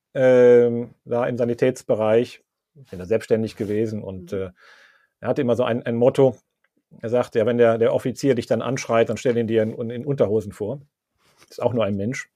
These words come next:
Speaker 1: Und wenn das dann Nobelpreisträger ist oder weiß ich wer, äh, du weißt, es ist auch nur ein Mensch.“
Speaker 2: Mhm. Mhm.
Speaker 1: Ja,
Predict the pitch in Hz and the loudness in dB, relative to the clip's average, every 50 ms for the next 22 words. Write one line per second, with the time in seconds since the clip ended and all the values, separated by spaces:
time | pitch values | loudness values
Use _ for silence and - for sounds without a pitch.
0 | _ _ _ _ _ _ _ _ _ _ _ _ _ _ _ _ _ _ _ - | _ _ _ _ _ _ _ _ _ _ _ _ _ _ _ _ _ _ _ -20
1 | - - - 113 107 98 120 123 110 - - 110 117 113 107 117 120 - - 117 | -20 -14 -10 -6 -2 0 0 0 0 0 0 0 0 2 4 4 4 4 2 0
2 | 110 - - 120 113 107 110 107 117 110 - 135 127 131 127 117 123 120 - 147 | 0 0 0 0 2 2 0 -2 -2 -6 -2 2 4 4 6 6 4 2 2 -2
3 | 123 - 117 117 113 113 107 - _ _ - - - - - - - - _ _ | -8 -4 0 2 2 2 2 -2 _ _ -20 -20 -20 -20 -20 -20 -20 -20 _ _
4 | _ _ _ _ _ - 165 143 - - - 143 131 117 127 113 127 131 - - | _ _ _ _ _ -12 -10 -10 -10 -8 -6 -4 0 2 4 6 6 4 4 2
5 | 120 104 - 117 101 107 110 101 98 95 90 78 73 - - - - - _ _ | -6 -4 -4 -6 -6 -6 -6 -6 -8 -10 -12 -14 -16 -16 -18 -20 -20 -20 _ _
6 | _ _ _ 262 262 262 202 190 196 196 233 _ _ _ _ _ - 233 233 226 | _ _ _ -16 -16 -14 -16 -16 -20 -20 -20 _ _ _ _ _ -16 -12 -12 -10
7 | 208 98 98 110 127 127 117 | -8 -8 -8 -8 -8 -10 -14